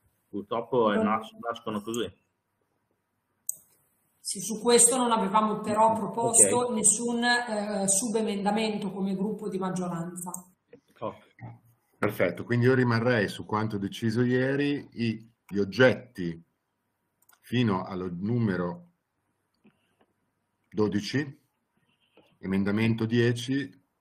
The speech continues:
Speaker 3: sono stati trattati e approvati per la discussione del Consiglio. Passo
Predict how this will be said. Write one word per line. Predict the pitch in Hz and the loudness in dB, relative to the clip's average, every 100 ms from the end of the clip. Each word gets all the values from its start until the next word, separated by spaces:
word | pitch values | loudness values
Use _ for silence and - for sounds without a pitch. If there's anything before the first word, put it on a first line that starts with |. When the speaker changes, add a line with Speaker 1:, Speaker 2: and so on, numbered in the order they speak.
| _ _ _ _ _ _ _ _ | _ _ _ _ _ _ _ _
Speaker 3:
sono | _ 101 98 | _ -8 -6
stati | 98 110 98 | -4 -4 -4
trattati | - 120 120 123 120 127 135 | -4 -4 -2 -2 -2 -4 -4
e | 135 95 | -4 -4
approvati | 95 117 110 110 110 | -6 -4 0 0 -2
per | 113 | -2
la | 104 | -2
discussione | 95 - 92 - 92 | -4 -6 -10 -4 -4
del | 90 | -4
Consiglio. | 87 80 80 - 76 73 - _ _ _ - _ _ _ _ _ _ _ _ _ | -6 -14 -14 -14 -14 -16 -18 _ _ _ -20 _ _ _ _ _ _ _ _ _
Passo | 127 151 - 160 160 | 0 0 0 4 4